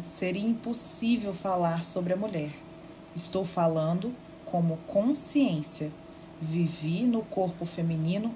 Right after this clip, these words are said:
muitas vezes, assim como vivi no corpo masculino outras tantas,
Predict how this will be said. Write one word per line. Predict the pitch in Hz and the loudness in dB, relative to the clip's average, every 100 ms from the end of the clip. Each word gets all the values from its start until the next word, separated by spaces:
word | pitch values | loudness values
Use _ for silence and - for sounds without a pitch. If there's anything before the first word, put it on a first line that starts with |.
| - | -4
muitas | 214 220 240 294 285 269 - | -6 2 6 6 6 2 2
vezes, | 160 147 147 147 - - - - | -2 -2 -4 -10 -12 -16 -18 -12
assim | 160 156 - - 196 | -6 -6 -6 -4 -2
como | 233 233 202 | -2 0 0
vivi | 175 165 151 156 | 0 -2 -2 -2
no | 196 196 | -2 -2
corpo | - 185 190 - | 0 0 0 -2
masculino | 175 180 226 - 180 175 190 208 - - - - | 0 0 0 -4 -2 0 0 -2 -8 -16 -14 -2
outras | 190 220 - 226 - | 0 0 -4 -6 -6
tantas, | - 180 180 170 | -4 -4 -2 -4